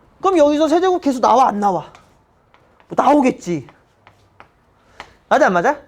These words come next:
근데 여기 문제 봐봐. 여기 문제 보면 세 제곱을 만들 때 이 네 제곱이 영향을 주니, 안 주니? 안 주지. 그럼 내가 얘는 잠깐 뭐 해도 돼? 가려놓고 봐도 되는 거 아니야? 세 제곱 개수만 구할 때는? 그럼 얘랑 얘는 완벽하게 무슨 식이야?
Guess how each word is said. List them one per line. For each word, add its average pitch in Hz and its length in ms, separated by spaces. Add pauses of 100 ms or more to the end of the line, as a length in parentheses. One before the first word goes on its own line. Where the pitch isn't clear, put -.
(200)
근데 214 120
여기 294 180
문제 262 220
봐봐. 202 320 (680)
여기 339 160
문제 285 240
보면 302 400 (280)
세 - 240
제곱을 415 440
만들 233 380
때 349 100
이 262 180
네 185 160
제곱이 349 380
영향을 247 340
주니, 233 260
안 170 200
주니? 185 340 (760)
안 247 180
주지. 262 640 (200)
그럼 403 160
내가 247 220
얘는 226 280
잠깐 247 320
뭐 180 140
해도 320 140
돼? 214 240 (1600)
가려놓고 339 480
봐도 262 160
되는 220 240
거 254 80
아니야? 165 160
세 311 120
제곱 294 180
개수만 220 300
구할 233 160
때는? 320 380 (440)
그럼 285 160
얘랑 302 240
얘는 269 180
완벽하게 302 400
무슨 214 280
식이야? 240 280